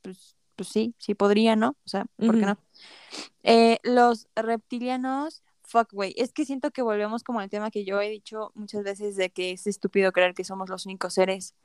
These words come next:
Speaker 1: vivos en el universo. O
Speaker 2: Ujú.
Speaker 1: sea, no sé,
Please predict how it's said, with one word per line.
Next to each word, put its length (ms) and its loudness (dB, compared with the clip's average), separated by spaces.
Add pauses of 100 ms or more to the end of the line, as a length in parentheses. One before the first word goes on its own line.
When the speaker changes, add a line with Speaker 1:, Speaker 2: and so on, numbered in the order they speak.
(280)
Speaker 1:
vivos 600 4 (280)
en 240 2
el 260 -2
universo. 640 4 (500)
O 60 -4 (120)
Speaker 2:
Ujú. 20 8
Speaker 1:
sea, 480 4 (680)
no 320 2
sé, 300 2